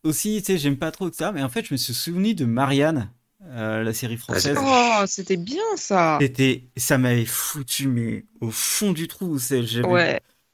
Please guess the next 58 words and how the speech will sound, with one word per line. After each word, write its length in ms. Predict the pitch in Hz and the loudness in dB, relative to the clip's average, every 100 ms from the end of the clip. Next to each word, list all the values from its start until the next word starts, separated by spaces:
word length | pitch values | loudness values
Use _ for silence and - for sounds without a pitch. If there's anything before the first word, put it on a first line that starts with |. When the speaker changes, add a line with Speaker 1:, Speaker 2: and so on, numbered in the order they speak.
| _ _ - | _ _ -2
Speaker 1:
quand 220 | 139 139 | 2 4
elle 60 | 127 | 4
va 140 | 139 | 2
descendre 480 | 123 139 117 156 139 | 4 2 4 4 4
les 180 | 139 131 | 4 2
escaliers 680 | 127 - 147 127 135 139 139 | 0 2 2 4 4 4 4
et 80 | |
tout. 260 | 123 143 143 | 0 -4 0
Non, 160 | 131 123 | 4 4
mais 220 | 123 120 | 4 4
non, 300 | 123 127 123 | 2 0 0
mais 100 | 117 | -4
non, 300 | 113 117 113 | -4 -6 -6
non. 140 | 113 113 | -8 -4
Il 80 | |
y 40 | 131 | -2
a, 40 | |
il 60 | 135 | 2
y 60 | 147 | 4
a 60 | 143 | 2
trop 280 | - 190 | 0 -2
de 60 | 190 | 0
scènes 300 | - 180 165 | 0 2 2
comme 140 | 151 | 0
ça 180 | 135 156 | 0 0
où 100 | 139 | 0
t'es 200 | 120 135 | 0 0
là, 360 | 127 139 131 - _ _ 78 | 2 2 2 -4 _ _ -16
euh, 420 | 73 123 160 165 | -8 -2 2 2
je 140 | 139 | 2
peux 200 | 131 135 | -2 -6
plus 180 | 143 - | -8 -8
bouger. 580 | 151 156 139 160 156 196 208 | -2 0 4 4 4 2 2
<laughs> 120 | 202 | 0
Je, 180 | 185 151 220 - 285 139 | 0 0 -2 -2 -2 0
je 120 | 135 | 0
sais 140 | 147 | 2
qu'il 100 | 151 | 2
y 40 | 151 | 2
a 40 | |
un 20 | |
truc 180 | 143 151 | 0 -2
qui 140 | - 135 | -4 0
va 140 | 139 | 4
arriver, 420 | 139 139 143 147 | 4 4 4 4
je 100 | 127 | 2
sais 160 | 120 123 | 0 0
pas 140 | 135 120 | -2 -2
quoi. 340 | 135 135 135 | 0 2 2
Et, 440 | 123 123 - 120 | 2 -2 -2 2
et 80 | 123 | 4
en 60 | 120 | 2
fait, 160 | 131 | 0
ça 120 | 123 120 | -2 -2
marche 240 | 117 - | -2 -4
à 40 | |
chaque 320 | 120 - 120 - | -6 -6 -8 -8
fois. 280 | 123 120 | -8 -8